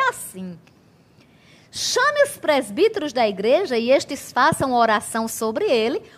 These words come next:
ungindo-o com óleo em nome do Senhor." Eu não vou também aqui ministrar sobre o óleo, não vou ministrar aqui sobre ter que chamar presbítero, porque esse texto aqui também não vai isolar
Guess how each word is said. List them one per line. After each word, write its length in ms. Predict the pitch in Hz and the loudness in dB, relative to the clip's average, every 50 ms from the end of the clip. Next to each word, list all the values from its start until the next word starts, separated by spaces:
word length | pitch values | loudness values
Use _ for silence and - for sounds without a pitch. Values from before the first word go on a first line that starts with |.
| - | -14
ungindo-o 760 | - 466 466 523 339 233 226 294 339 415 466 440 339 349 311 - | -10 -6 -4 -2 -2 -2 -2 -2 -4 -4 -4 -4 -2 -2 -2 -2
com 180 | - 311 262 | -2 0 2
óleo 340 | 233 208 214 254 302 349 403 | 4 4 4 4 4 2 0
em 120 | 415 403 | -2 -4
nome 340 | 330 262 247 240 254 277 311 | -4 -2 -2 -2 -2 -2 -4
do 140 | 262 320 381 | -4 -6 -6
Senhor." 480 | - - 453 480 440 247 165 143 - - _ _ _ _ - - - - - - | -4 -4 -6 -6 -6 -6 -8 -10 -12 -14 _ _ _ _ -20 -20 -20 -16 -4 2
Eu 160 | 254 269 277 | 2 4 4
não 160 | 320 370 392 | 4 2 2
vou 200 | 247 262 247 247 | 2 2 2 2
também 560 | 247 - 269 262 247 208 185 202 208 220 226 | 2 0 0 0 0 0 -2 -2 -2 0 0
aqui 480 | 214 208 214 - - 196 190 214 254 285 | -2 -2 -4 -6 -8 -8 -6 -6 -4 -4
ministrar 720 | 254 233 226 226 233 220 - - 208 208 190 208 254 302 | -4 -4 -6 -6 -6 -8 -10 -8 -4 -4 -2 -2 -4 -6
sobre 480 | - - - 220 208 202 190 208 247 | -8 -12 -10 -10 -10 -8 -8 -8 -8
o 100 | 262 254 | -4 0
óleo, 640 | 220 185 190 190 196 202 208 214 220 226 220 226 240 233 - - - - | 2 4 4 6 6 6 6 4 2 0 -2 -6 -8 -10 -14 -20 -18 -8
não 220 | 214 226 254 262 | -4 -2 -2 0
vou 160 | 220 247 240 233 | 0 0 0 0
ministrar 560 | 233 233 226 226 220 - - 214 220 214 220 | -2 -4 -6 -6 -8 -8 -6 -2 0 0 0
aqui 240 | 214 220 - 226 220 | 0 -4 -8 -10 -8
sobre 320 | - - 226 208 190 214 | -6 -6 -6 -4 -6 -8
ter 240 | - - 240 254 269 | 0 6 8 8 8
que 140 | 262 262 240 | 6 2 -6
chamar 480 | - - 247 233 214 214 220 214 220 | -2 -2 -2 0 2 2 2 2 0
presbítero, 920 | - 214 208 208 196 160 160 156 170 208 226 240 254 226 - 294 269 - - - - - - | -2 -4 -4 -4 -6 -8 -12 -8 -6 -4 -4 -4 -4 -4 -2 -4 -4 -4 -4 -10 -18 -12 -4
porque 240 | - 247 233 - 247 | 0 0 2 4 4
esse 220 | 240 247 - - 254 | 4 4 4 0 -8
texto 340 | - - 240 233 233 - | -4 0 0 0 0 -2
aqui 200 | 247 226 233 240 | -4 -6 -4 -6
também 440 | 226 - 226 226 220 202 196 208 208 | -8 -6 -4 -4 -4 -4 -4 -4 -4
não 680 | 214 214 220 233 254 277 302 320 339 359 381 415 466 339 | -4 -4 -2 -2 0 2 4 4 4 6 4 2 0 -2
vai 360 | 254 220 240 247 269 294 311 | -2 0 2 2 2 2 0
isolar 1040 | 285 285 311 359 403 311 - - - 262 294 302 285 254 220 202 190 185 196 208 | -2 0 0 0 0 0 -2 -10 -8 -4 -2 -2 -2 -2 -2 -2 0 0 0 0